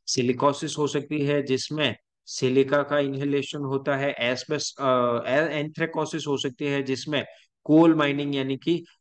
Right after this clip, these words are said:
जो कोयले की खदानों में काम करते हैं उनका जो डस्ट इन्हेलेशन होता है तो एंथ्रेकोसिस होता है। तीसरा एस्बेस्टोसिस हो सकता है जिसमें एस्बेस्टोस का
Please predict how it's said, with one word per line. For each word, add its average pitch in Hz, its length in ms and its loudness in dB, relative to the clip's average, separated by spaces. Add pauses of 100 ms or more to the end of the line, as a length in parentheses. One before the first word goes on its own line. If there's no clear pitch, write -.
जो 139 100 4
कोयले 143 320 4
की 151 120 -8
खदानों 135 420 -4
में 156 120 -6
काम 135 280 -2
करते 135 260 -6
हैं 139 320 -2
उनका 147 480 0
जो 143 340 2
डस्ट 135 320 0
इन्हेलेशन 123 540 -4
होता 113 300 -2
है 120 120 -2
तो - 180 -4
एंथ्रेकोसिस 120 720 -4
होता 139 240 0
है। 135 220 0 (320)
तीसरा 151 420 4
एस्बेस्टोसिस 143 920 -2
हो 139 100 0
सकता 139 300 -2
है 139 120 0
जिसमें 127 320 -4
एस्बेस्टोस 135 680 -2
का 165 220 0